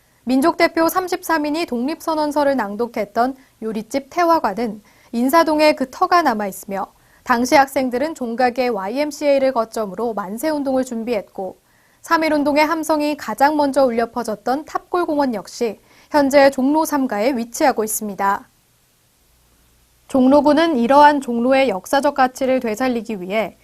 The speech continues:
지난 일일 제구십팔 회 삼.1절 맞이 삼.1 만세의 날 거리 축제를 개최했습니다. 이번 축제에서는 삼.1운동의 발상지인 인사동, 종로, 보신각 등지를 시민과 함께 걸으며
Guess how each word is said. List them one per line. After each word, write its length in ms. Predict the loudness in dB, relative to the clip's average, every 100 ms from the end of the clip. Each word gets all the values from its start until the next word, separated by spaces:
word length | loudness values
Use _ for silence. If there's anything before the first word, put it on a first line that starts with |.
| _ _
지난 280 | -2 2 4
일일 360 | 4 2 2 0
제구십팔 760 | -2 -2 -2 -2 0 2 4
회 160 | 4 2
삼.1절 580 | 0 -4 -4 0 2 2
맞이 480 | -2 -2 -2 -2 -6 _
삼.1 380 | 0 2 4 2
만세의 420 | 0 0 2 4
날 160 | 2
거리 300 | 2 0 -2
축제를 420 | -4 -6 -4 -4 -2
개최했습니다. 920 | -4 -2 -2 -4 -10 -8 -4 -4 -6 _ _ _ _ _ _ _ _ _ _ _
이번 260 | 2 2 2
축제에서는 680 | 0 4 4 6 2 0 -2
삼.1운동의 680 | -4 -4 -4 -2 -2 -2 -2
발상지인 800 | -2 -2 -2 -2 -2 -2 -4 -8 _
인사동, 640 | -2 0 2 2 0 -6 -10 -6
종로, 480 | -4 -2 -2 -6 -8 _
보신각 500 | -4 -2 0 0 0
등지를 420 | -2 0 0 -2
시민과 540 | -4 -6 -4 0 0
함께 320 | 0 -2 -2
걸으며 460 | 0 -4 -6 -8